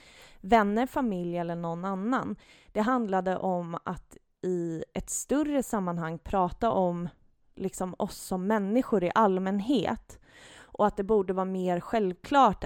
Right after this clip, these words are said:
att när man vet att någon går igenom någonting sånt så tar man tag i den och liksom kollar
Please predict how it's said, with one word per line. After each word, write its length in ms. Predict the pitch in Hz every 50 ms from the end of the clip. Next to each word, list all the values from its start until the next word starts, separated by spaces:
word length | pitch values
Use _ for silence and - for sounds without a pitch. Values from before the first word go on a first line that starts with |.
| -
att 400 | - 185 - - - - - - -
när 180 | - 196 190 175
man 180 | 175 180 180 180
vet 300 | 208 220 220 208 - -
att 140 | 175 - -
någon 220 | 180 175 170 170
går 140 | 165 175 175
igenom 460 | 190 185 247 262 240 208 196 185 175
någonting 300 | 165 165 165 - 165 165
sånt 360 | - 170 165 160 165 160 -
så 200 | - - - 170
tar 240 | - _ - - 180
man 120 | 175 175
tag 360 | - - 254 277 285 285 214 208
i 60 | 185
den 320 | 180 165 160 160 160 151
och 480 | - _ - 180 170 165 165 165 180 - _ _ _ _ _ _ _ _ _ _ -
liksom 300 | - 196 - 185 185 175
kollar 720 | - - 226 208 190 175 175 170 175 170 170 170 170